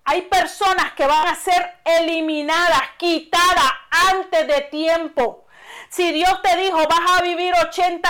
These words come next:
años", pero por ser negligente, por no atender las emergencias de Dios, esos ochenta que Él te va a permitir, te va a quitar diez. O sea, que te vas a ir diez años antes de lo que Dios tenía predestinado. Así que, iglesia, despertemos.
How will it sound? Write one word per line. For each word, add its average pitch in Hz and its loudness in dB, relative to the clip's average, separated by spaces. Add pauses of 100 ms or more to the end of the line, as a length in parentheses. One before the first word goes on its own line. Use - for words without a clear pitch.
(100)
años", 320 -2
pero 294 0
por 294 0
ser 339 -2
negligente, 330 -4
por 285 0
no 320 2
atender 339 0
las 330 -2
emergencias 330 -2
de 311 2
Dios, 339 0 (280)
esos 339 0
ochenta 320 0
que 330 -2
Él 320 -2
te 330 2
va 330 4
a 330 -2
permitir, 311 -2 (220)
te 320 2
va 302 4
a 302 -2
quitar 302 0
diez. 311 0 (240)
O 302 0
sea, 320 2
que 311 0
te 294 0
vas 302 2
a 330 -2
ir 339 0
diez 349 0
años 349 2 (100)
antes 349 0 (180)
de 311 0
lo 302 0
que 311 0
Dios 294 -2 (140)
tenía 302 -2
predestinado. 269 -2 (220)
Así 247 -6
que, 330 -6
iglesia, 311 -2
despertemos. 269 -2